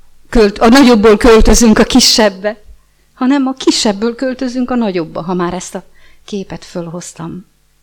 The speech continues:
Tehát erről is szól a húsvét, testvérek. Jézus feltámadása záloga a mi feltámadásunknak.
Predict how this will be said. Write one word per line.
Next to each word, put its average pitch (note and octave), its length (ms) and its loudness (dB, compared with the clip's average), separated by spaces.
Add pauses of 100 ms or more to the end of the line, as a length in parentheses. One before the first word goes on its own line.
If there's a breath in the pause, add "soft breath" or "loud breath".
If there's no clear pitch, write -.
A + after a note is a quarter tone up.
(800 soft breath)
Tehát G#3 180 -8
erről G3 420 -4
is D#3+ 140 -10
szól E3+ 600 -8 (1800)
a - 100 -14
húsvét, F3 460 -8
testvérek. - 680 -12 (1500 soft breath)
Jézus G3+ 400 0
feltámadása F#3+ 840 -4
záloga E3+ 500 -4
a E3 40 -6
mi F#3 140 -4
feltámadásunknak. E3+ 1300 -12